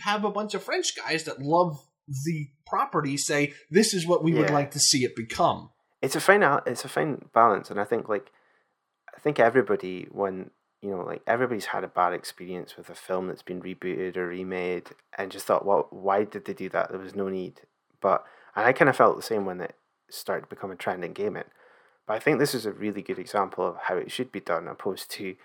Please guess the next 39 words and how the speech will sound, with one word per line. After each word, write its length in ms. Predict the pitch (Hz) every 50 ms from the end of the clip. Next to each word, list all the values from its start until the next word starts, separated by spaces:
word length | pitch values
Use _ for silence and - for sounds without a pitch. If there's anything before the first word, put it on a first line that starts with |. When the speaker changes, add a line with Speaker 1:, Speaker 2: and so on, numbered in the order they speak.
| _ _ _ _ _ -
Speaker 2:
"Let's 180 | 95 - -
do 160 | - - 90
it 80 | 85 -
for 120 | - - 90
a 40 | -
cash 280 | - - 85 - -
grab." 340 | - 71 64 - - - - - _ _ _ _ -
Um, 420 | - 92 92 90 90 87 85 80 78 _ _ _ _ _ _ _ _ _ -
uh, 160 | - - - -
that's 160 | - 127 - -
my 120 | 101 95 - _ _ _
personal 360 | - 104 101 - - 95 90
belief, 340 | - - 85 85 82 - - - _
but 220 | - - 82 - _ _ _ _ _ _ _ _ _ _ _ _ -
yeah, 160 | 117 104 87
every 180 | - 123 120 180 156 _ _ - _ _ _ _ _ _ _ _ _ _ _ _ _ _ _ _
Speaker 1:
I 120 | - 185 233
think 240 | - 311 294 262
there's 200 | - 254 233 180
room 260 | 185 180 190 208 214 196
for 160 | 185 190 170
both, 580 | 151 131 165 165 147 110 95 90 - - - - _ _ _ _ _ _ _ _ _ _ _ _ _ -
um, 460 | 143 143 147 147 143 131 117 110 107 -
to 100 | - 156
live 240 | 160 170 170 160 147
fairly 440 | - - - - 165 165 180 165 160
harmoniously, 760 | 143 - - 143 143 143 139 143 143 135 131 120 - 120 107
because 280 | 107 113 117 151 156 151
there 100 | 170 170
are 160 | 180 190 185
some 220 | - - 180 180
games 240 | 160 156 165 165 156
that 160 | - 151 151 -
I'm 200 | 147 156 175 180
just 260 | 151 196 196 196 -
happy 280 | - 175 165 - - 175
they 180 | 147 147 139
ported 400 | 135 - - 214 226 202 165 127
it 160 | 123 131 131